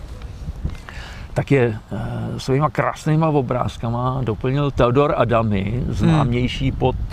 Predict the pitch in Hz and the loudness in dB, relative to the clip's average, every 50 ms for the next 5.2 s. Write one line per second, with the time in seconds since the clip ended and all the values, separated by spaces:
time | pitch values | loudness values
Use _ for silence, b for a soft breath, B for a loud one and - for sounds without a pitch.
0 | - - - - - - - 110 101 - - - - - - - - - - - | -8 -8 -10 -12 -10 -4 -4 -4 -4 -4 -8 -12 -12 -10 -8 -8 -8 -6 -4 -4
1 | 123 123 120 107 - - 110 110 120 117 - - 131 117 117 123 120 117 104 117 | -2 -2 -2 -4 -2 -2 -2 0 0 0 0 0 0 2 2 2 2 2 2 0
2 | 110 - - - - - - - - - - - - - - - - - - - | -2 -2 -2 -4 -4 -6 -8 -12 -14 -12 -12 -12 -14 -12 -12 -12 -12 -12 -14 -16
3 | - - - - 104 101 95 101 101 - - 98 - - - - 120 113 107 120 | -16 -14 -12 -8 -6 -4 -4 -4 -4 -4 -4 -6 -8 -8 -8 -4 -2 0 2 2
4 | 120 123 127 127 131 123 - - - - 101 101 - - - 123 107 104 104 107 | 2 2 2 2 2 0 -2 2 0 0 0 0 -4 0 0 2 4 4 2 2
5 | 113 113 113 131 | 2 2 0 0